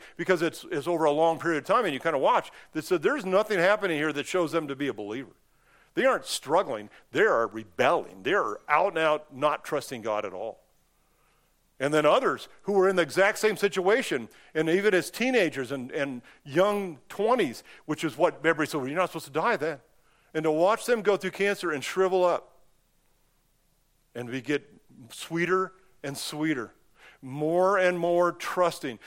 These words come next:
more and more not focusing on the physical, but focusing on the spiritual,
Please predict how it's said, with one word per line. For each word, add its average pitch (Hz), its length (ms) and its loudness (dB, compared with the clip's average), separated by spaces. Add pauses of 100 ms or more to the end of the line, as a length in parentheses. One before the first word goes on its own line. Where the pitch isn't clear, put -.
(160)
more 165 380 2
and 190 80 0
more 185 260 4
not 175 440 2
focusing 185 420 0
on 175 100 2
the 165 80 -4
physical, 170 400 -2
but 156 160 -6
focusing 156 380 -4
on 160 80 -4
the 151 80 -6
spiritual, 151 440 -6